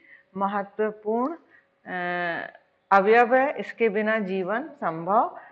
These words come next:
नहीं है। आपने देखा होगा कि बड़े-बड़े कारखाने हमारे दैनिक जीवन में, तो सबसे पहले हम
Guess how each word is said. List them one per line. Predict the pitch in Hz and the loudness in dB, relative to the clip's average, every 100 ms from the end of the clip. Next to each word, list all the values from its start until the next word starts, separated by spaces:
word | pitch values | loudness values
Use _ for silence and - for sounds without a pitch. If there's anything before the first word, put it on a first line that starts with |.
| - | -12
नहीं | 180 180 196 202 | -8 -6 -6 -2
है। | 196 131 - - - - - 190 | 0 0 -6 -16 -20 -20 -2 2
आपने | 190 226 | 2 2
देखा | 220 226 226 277 | 2 2 2 2
होगा | 269 247 254 262 - _ _ | 2 2 0 -2 -10 _ _
कि | 214 | -4
बड़े-बड़े | 196 208 208 208 214 | 0 0 0 0 -2
कारखाने | 208 196 185 190 208 190 196 196 | 0 2 2 0 -4 -4 -4 -6
हमारे | 196 185 185 190 | -2 -2 -2 -2
दैनिक | 180 175 185 180 | -2 -2 -4 -6
जीवन | 160 175 175 | -8 -8 -8
में, | 180 185 190 196 _ _ 247 | -10 -12 -14 -18 _ _ 0
तो | 269 285 | 2 4
सबसे | 285 262 - 349 | 2 2 4 4
पहले | 349 262 247 254 | 8 8 8 6
हम | 254 254 294 | 4 0 -4